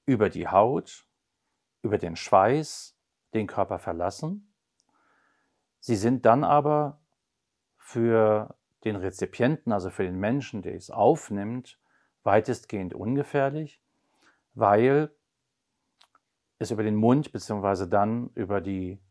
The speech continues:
über den Magen-Darm-Trakt aufgenommen wird und dann Proteine in unserem Körper keinen Schaden anrichten können. Die werden ja verdaut. Beispiel, ich halte es für durchaus vertretbar,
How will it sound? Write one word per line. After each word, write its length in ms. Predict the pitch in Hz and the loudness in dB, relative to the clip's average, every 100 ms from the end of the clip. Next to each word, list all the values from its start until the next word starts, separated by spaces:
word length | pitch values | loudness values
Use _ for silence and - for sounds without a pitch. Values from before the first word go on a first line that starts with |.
| _ _ _ _ _ | _ _ _ _ _
über 160 | - 104 | -8 -6
den 100 | 95 | -4
Magen-Darm-Trakt 760 | 90 90 85 92 104 107 92 - | -4 -4 -2 -2 -2 -4 -10 -4
aufgenommen 600 | 101 - 117 117 117 110 | -4 -4 -6 -4 -4 -2
wird 340 | 110 110 - _ _ _ _ | -2 -2 -6 _ _ _ _
und 240 | - - | -10 -2
dann 200 | 98 95 | 0 0
Proteine 680 | 110 107 - - 101 101 101 127 | -2 -4 -4 -10 -8 -8 -10 -10
in 120 | 101 | -8
unserem 300 | 98 98 90 | -6 -8 -8
Körper 300 | 98 90 92 | -8 -6 -8
keinen 260 | - 90 | -6 -8
Schaden 340 | 87 87 87 90 | -6 -4 -4 -4
anrichten 520 | 85 87 90 _ 101 | -6 -8 -18 _ -10
können. 260 | - 101 98 | -6 -6 -6
Die 100 | 92 | -8
werden 240 | 87 87 | -8 -8
ja 80 | 90 | -10
verdaut. 560 | - - 82 - _ _ _ _ _ _ _ _ _ _ - | -6 -4 -6 -8 _ _ _ _ _ _ _ _ _ _ -10
Beispiel, 680 | 80 101 - 131 127 123 _ _ _ _ _ _ | -4 -4 -4 -2 0 0 _ _ _ _ _ _
ich 180 | - - | -12 2
halte 260 | 101 104 - | 4 4 0
es 200 | 98 - | -8 -10
für 380 | - 90 87 95 - | -6 -6 -6 -10 0
durchaus 840 | 107 156 - 135 123 117 - - _ _ _ _ _ _ | 2 2 2 0 0 -2 -12 -20 _ _ _ _ _ _
vertretbar, 840 | - 92 - 95 123 - 147 160 | -12 -12 -6 -4 -4 -2 -4 -4